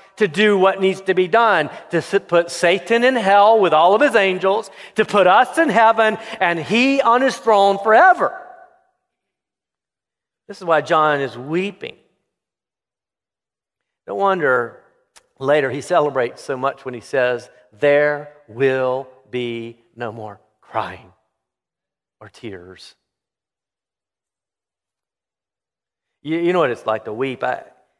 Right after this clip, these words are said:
got up this morning, walked outside, was praying, and a little overwhelmed with a few things that some of our folks are going through in our church. And it,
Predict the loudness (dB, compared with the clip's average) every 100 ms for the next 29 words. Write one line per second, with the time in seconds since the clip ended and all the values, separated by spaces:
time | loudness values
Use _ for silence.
0 | _ _ _ _ _ _ _ -2 -2 -2
1 | -6 -2 -2 -2 -4 -8 -4 0 2 0
2 | -4 -8 -2 0 0 -4 -12 _ _ _
3 | _ _ _ -12 -12 -14 -4 0 2 2
4 | 0 0 0 0 -2 -4 -6 -6 -8 -12
5 | -8 -8 -8 -6 -6 -6 _ _ _ -8
6 | -6 -4 -6 -6 -8 -8 -8 -14 -12 -10
7 | -12 -14 -14 -12 -12 -14 -18 -18 -20 -18
8 | -20 -20 _ _ _ _ _ _ _ _
9 | _ _ _ _ _ _ _ _ _ _
10 | _ _ _ _ _ _ _ _ -12 -10
11 | -12 _